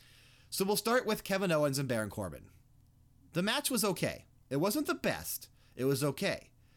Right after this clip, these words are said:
But Baron Corbin did win. Baron Corbin got the victory and earned a spot in, in the main event of Fastlane to make it a fatal four-way. And then we had Dolph Ziggler and Sami Zayn as the main event of SmackDown.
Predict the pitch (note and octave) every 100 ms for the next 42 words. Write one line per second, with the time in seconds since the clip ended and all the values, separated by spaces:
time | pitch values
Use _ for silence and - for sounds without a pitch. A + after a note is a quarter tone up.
0 | - - - - _ A#2+ A2+ G3+ D3 B2+
1 | E3 F3+ D3 B2 C#3 D3 E3+ G3 A#3 -
2 | - C#3 E3 F3+ F#3+ D3 D3+ F#3+ E3+ C#3+
3 | C#3+ B2+ A#2+ B2+ E3+ - A#2+ B2+ C3 C3
4 | C3 - B2+ C3 C3 D3 B2+ B2 D3 F3
5 | F#3+ C3+ A2+ A#2+ A#2+ B2 G#2 F#2 C#3 B2+
6 | F2+ C#2 - - - - - - - -
7 | _ _ D3 F#3+ A3+ A3 G3+ E3+ G3 -
8 | G3+ G3 D#3+ C#3 E3+ E3 B2 F3 E3 A#2+
9 | A2 B2+ B2+ A#2 D3+ F3 B2 - F#3 A3+
10 | E2+